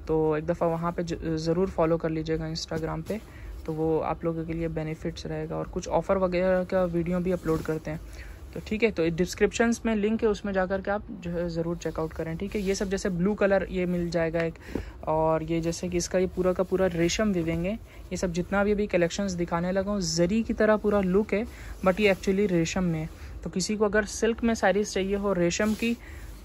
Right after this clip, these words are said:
थोड़ा old lady के लिए, तो वो सब बहुत अच्छा रहेगा ये सब, और बिल्कुल soft comfortable जिसको चाहिए तो उस हिसाब से।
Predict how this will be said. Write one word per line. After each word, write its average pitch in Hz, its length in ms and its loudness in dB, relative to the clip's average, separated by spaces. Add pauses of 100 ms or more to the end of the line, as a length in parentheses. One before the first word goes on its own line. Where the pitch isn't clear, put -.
थोड़ा 180 260 6
old 190 460 2 (120)
lady 175 380 2
के 185 140 0
लिए, 180 240 2
तो 190 120 -2
वो 170 240 0
सब 180 220 0
बहुत 165 220 0
अच्छा 165 240 -4
रहेगा 160 280 -2
ये 165 160 -2
सब, 202 200 -4
और 165 200 0
बिल्कुल 165 400 -2
soft 175 400 2
comfortable 165 760 0 (160)
जिसको 165 320 -8
चाहिए 156 260 -6
तो 160 120 -8
उस 170 120 -8
हिसाब 156 240 -6
से। - 180 -10